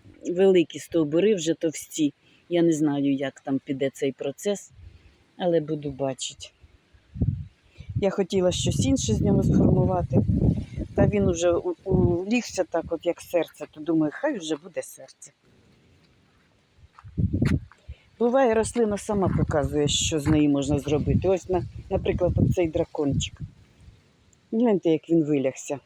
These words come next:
Хоча ніжка у нього, це його голівка, ніжка у нього аж ось, аж ось ніжка. Він туди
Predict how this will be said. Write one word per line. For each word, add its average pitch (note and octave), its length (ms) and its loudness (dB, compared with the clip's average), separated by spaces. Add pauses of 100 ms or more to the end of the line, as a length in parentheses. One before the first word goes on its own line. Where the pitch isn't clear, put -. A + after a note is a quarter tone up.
(1400)
Хоча G#3 320 2
ніжка G#3+ 600 4
у F#3 180 4
нього, C3+ 340 0 (760)
це - 140 -2
його G3+ 240 -2
голівка, E3+ 600 -6 (720)
ніжка C4+ 420 6
у F3+ 120 6
нього D3+ 360 4
аж C#4 320 2
ось, - 420 0 (760)
аж - 300 -2
ось E3 240 -2
ніжка. C#3 440 -2 (400)
Він G3 220 2
туди G#3+ 420 2